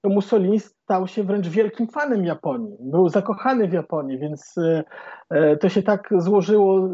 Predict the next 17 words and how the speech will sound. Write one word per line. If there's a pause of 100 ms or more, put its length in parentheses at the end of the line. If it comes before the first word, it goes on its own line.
zarówno
we
Włoszech,
jak
i
w
Niemczech,
że (220)
elity, (340)
e,
można
powiedzieć,
e, (760)
uwielbiały
Japonię.
Natomiast
na